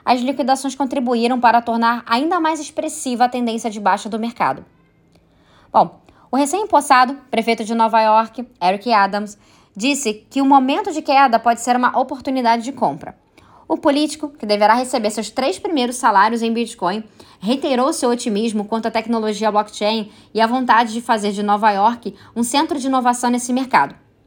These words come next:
Enquanto isso, o PayPal afirmou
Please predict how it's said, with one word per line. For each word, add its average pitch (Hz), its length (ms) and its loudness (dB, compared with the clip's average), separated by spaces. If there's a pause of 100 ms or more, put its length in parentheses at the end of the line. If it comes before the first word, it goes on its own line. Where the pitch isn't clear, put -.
(220)
Enquanto 254 260 0
isso, 302 340 -2 (520)
o 269 100 0
PayPal 311 440 6
afirmou 277 680 2